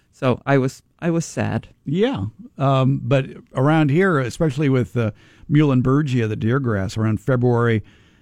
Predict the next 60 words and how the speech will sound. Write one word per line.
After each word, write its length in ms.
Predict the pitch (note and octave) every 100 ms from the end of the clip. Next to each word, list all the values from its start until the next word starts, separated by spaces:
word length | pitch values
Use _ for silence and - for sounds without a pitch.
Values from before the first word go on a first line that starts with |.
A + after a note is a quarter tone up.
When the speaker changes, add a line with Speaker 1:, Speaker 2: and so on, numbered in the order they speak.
| _ F#3+ -
Speaker 2:
you 120 | G3
know 80 | A#3
that 160 | A3
first 260 | - F#3 F3+
weekend 280 | F3+ E3 F3
in 80 | C3+
February 360 | D#3+ D#3 D#3+
where 260 | D3 A#2+ B2
everybody 360 | C#3 D#3+ D3+
Speaker 1:
It's 60 | C#3+
Speaker 2:
goes 200 | D#3 D#3+
to 120 | E3
the 80 | C3
nursery 480 | B2+ C#3 C#3+ D#3+ D#3
because 280 | C#3+ C#3+ C3
it's 140 | B2+
a 40 | B2
warm 280 | A#2 C#3+
weekend? 340 | C#3+ C3+ C3+ D3 E3
Speaker 1:
Right. 20 | D#3 -
And 80 | D3
everybody 220 | E3 D#3+
says, 200 | - D3
"Oh, 140 | F3
this 160 | E3 E3+
summer's 320 | - E3 C#3
gonna 140 | -
be 100 | B2+
really 300 | B2+ D#3+ C#3+
hot." 320 | A#2+ C#3 C3 -
Speaker 2:
<laughs> 120 | -
Yes. 220 | - - C#3+ D#3+ - C#3+ - D5+ - G3
And 240 | C3 B2
people 260 | C#3 D#3 D#3
are 80 | C#3
there 240 | C#3+ C#3+
looking 280 | C3+ C3 D#3
for 100 | C3
tomato 340 | B2 B2+ C3
plants 320 | C3 D#3 C#3+ -
in 60 |
Speaker 1:
Right. 240 | D3 B2+ -
Speaker 2:
February. 640 | C#3+ C#3 D3 D3 D3+ D#3
Speaker 1:
There's 180 | C3+ -
Speaker 2:
Uh, 60 |
Speaker 1:
always 320 | C#3 D#3 E3+ F3+
one 200 | F3 F3
week 200 | F3 E3+
in 80 |
February. 520 | D#3+ C#3+ B2+ A#2 A#2+ B2+
Speaker 2:
Yeah, 260 | C#3 C#3 - -
but 400 | C3 D#3+ D#3+ D#3+ F#3+ G3
instead 320 | F3+ - C#4+
of 80 | D#4+
doing 180 | G#3 F#3
that, 240 | E3 D3+
if 100 | B2
you 80 | A#2+
just 200 | C3+ D3
go 240 | F#3 D#3+